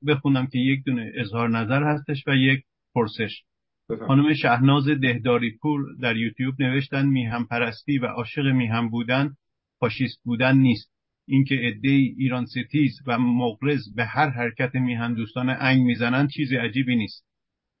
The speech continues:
Speaker 1: این نظر ایشون بود که خوندم. و آقای مصطفی شکراللهی از بخوم نوشتند: "می‌خواستم بدانم که تفاوت حزب ایران نوین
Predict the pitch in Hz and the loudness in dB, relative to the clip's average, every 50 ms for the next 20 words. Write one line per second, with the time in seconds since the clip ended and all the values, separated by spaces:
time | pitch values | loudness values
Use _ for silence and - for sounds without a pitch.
0 | _ _ - 139 139 131 120 139 135 131 135 127 117 - - 143 143 143 139 135 | _ _ 0 2 4 4 4 4 2 2 2 2 0 -2 -4 -2 -2 -2 -2 -4
1 | 135 - 147 139 - 139 143 143 143 139 143 135 131 127 120 120 127 127 131 131 | -4 -6 -8 -6 -2 0 0 2 2 2 2 0 0 -4 -4 0 0 2 2 0
2 | 131 - _ _ _ _ _ _ _ _ _ _ _ - 123 123 127 139 147 147 | -2 -6 _ _ _ _ _ _ _ _ _ _ _ -4 0 2 2 4 4 2
3 | 147 147 147 143 139 139 127 - - 131 120 - 151 151 139 - - - 135 127 | 2 2 2 2 2 0 0 -2 -4 -8 -6 -4 -4 -4 -4 -4 -4 -4 -4 -4
4 | - - 135 135 131 120 131 127 127 143 151 143 135 135 123 120 120 120 127 127 | -2 -4 -2 -2 0 0 2 2 2 2 2 0 -2 -4 -4 -8 -8 -6 -4 -4
5 | - - 156 156 160 165 147 135 127 143 139 - - 151 147 143 143 139 - _ | -2 0 2 2 4 4 2 2 2 2 0 -2 -2 -2 0 0 0 -2 -4 _
6 | 151 151 135 - 147 143 139 165 160 160 160 165 165 160 160 160 156 156 147 151 | -4 -4 -2 -2 -4 -4 -2 -2 -2 -2 0 -2 -2 0 0 0 0 0 -2 -2
7 | - 143 139 - 135 123 120 - 135 131 131 127 143 165 160 - 135 120 117 135 | -2 -6 -4 -2 -2 -2 -2 -2 -2 -2 -2 -2 -2 -4 -2 -2 -4 -2 0 0
8 | 160 156 135 120 123 127 120 120 123 120 131 123 120 120 120 120 123 120 120 131 | 0 0 -2 -4 -4 -4 -2 -2 -2 0 0 0 0 0 0 0 0 0 0 0
9 | 156 160 170 175 175 | 0 0 0 -2 -6